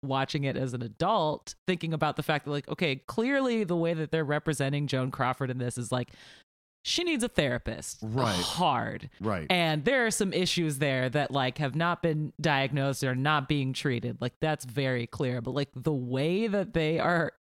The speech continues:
Speaker 1: displaying that is absolutely insane.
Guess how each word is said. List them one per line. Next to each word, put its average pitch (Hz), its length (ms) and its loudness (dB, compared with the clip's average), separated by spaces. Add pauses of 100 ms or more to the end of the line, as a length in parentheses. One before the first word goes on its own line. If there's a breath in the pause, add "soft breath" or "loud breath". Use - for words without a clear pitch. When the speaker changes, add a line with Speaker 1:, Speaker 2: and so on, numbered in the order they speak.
(160)
Speaker 1:
displaying 151 800 0
that 196 360 2
is 208 320 -2 (500)
absolutely 240 920 2
insane. 202 800 0